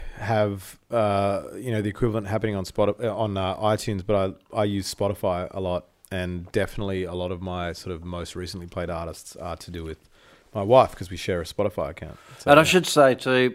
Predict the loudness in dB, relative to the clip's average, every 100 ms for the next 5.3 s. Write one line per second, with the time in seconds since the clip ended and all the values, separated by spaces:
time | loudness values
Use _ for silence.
0 | -4 -4 -2 -4 -6 0 0 0 0 0
1 | 0 -6 -10 -10 4 4 6 6 6 6
2 | 2 0 0 0 2 4 4 4 -4 -10
3 | -12 -2 4 6 8 6 6 6 8 6
4 | 6 4 6 6 6 2 -6 -2 -2 0
5 | 0 -2